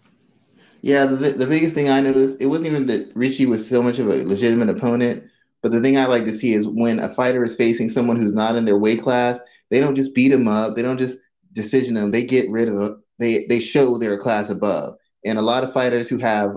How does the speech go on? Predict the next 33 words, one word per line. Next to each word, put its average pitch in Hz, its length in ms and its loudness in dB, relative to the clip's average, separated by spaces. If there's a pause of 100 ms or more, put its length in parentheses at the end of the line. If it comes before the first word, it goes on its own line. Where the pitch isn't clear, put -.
reputations 117 680 -2
come 117 220 -2
in, 113 100 -2
they'll 110 120 -2
fight 113 200 0
a 98 80 0
fourth 120 320 0
tier 120 180 2
person. 113 520 0 (360)
"Oh, 117 140 2
she's 107 260 -8
tougher 127 260 -2
than 120 100 0
I 113 80 0
thought. 120 500 0
You 104 60 -6
can't 117 340 -4
dominate 120 420 0
and 120 140 -2
all." 120 240 0
No, 131 200 2
you're 131 180 2
supposed 160 300 0
to 143 40 -4
be 127 200 2
a 85 200 0 (300)
high 127 120 0
profile 120 380 0
star. 113 320 0
You 127 240 -4
have 131 240 -2
to 110 140 -2
dominate. 107 640 -4